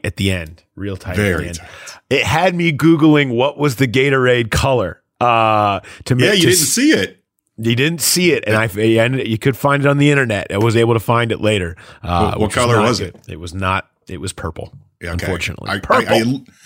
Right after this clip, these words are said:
Speaker 2: I saw a, a still shot, and I couldn't tell if it was red or orange. I knew it wasn't
Speaker 1: Ugh.
Speaker 2: purple. I already marked you down for a loss.
Speaker 1: Ah, not good, not good.
Speaker 2: <laughs>
Speaker 1: Uh, so we got a lot of that stuff to get to. A lot of news that we wanna talk through.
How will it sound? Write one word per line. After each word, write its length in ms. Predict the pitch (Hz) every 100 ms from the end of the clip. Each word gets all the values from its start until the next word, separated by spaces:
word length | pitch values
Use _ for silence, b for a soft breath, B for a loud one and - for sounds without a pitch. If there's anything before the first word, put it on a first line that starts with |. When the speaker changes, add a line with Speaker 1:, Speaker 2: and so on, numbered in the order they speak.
| B B
Speaker 2:
I 100 | 110
saw 240 | 113 160 156
a, 20 |
a 240 | 135 120
still 340 | - - 165 165
shot, 300 | - 101 98
and 80 |
I 40 | 101
couldn't 200 | 131 113
tell 100 | 123
if 80 | -
it 60 |
was 180 | 104 92
red 380 | 90 104 107 101
or 160 | 95 95
orange. 480 | 107 98 87 85 87
I 60 |
knew 160 | 95 110
it 60 | 101
wasn't 240 | 101 101
Speaker 1:
Ugh. 60 | 107
Speaker 2:
purple. 280 | 98 98
I 120 | 95 113
already 180 | 120
marked 260 | 113 117 113
you 60 | 104
down 220 | 101 92
for 100 | 95
a 80 | 90
loss. 380 | 87 80 80 - -
Speaker 1:
Ah, 440 | 98 98 101 104 95
not 240 | 98 98
good, 240 | - 87 80
not 240 | 90 87
good. 260 | - 82 71
Speaker 2:
<laughs> 20 | -
Speaker 1:
Uh, 240 | 104 95 B B
so 140 | - 180
we 60 |
got 140 | 175 147
a 40 |
lot 160 | 139 135
of 40 |
that 140 | 127 -
stuff 140 | 120
to 80 | 117
get 80 | 110
to. 60 |
A 40 | 127
lot 200 | 147 180
of 100 | 165
news 300 | 160 151 135
that 80 | 135
we 80 |
wanna 180 | 127 120
talk 360 | 107 123 120 -
through. 340 | 127 123 120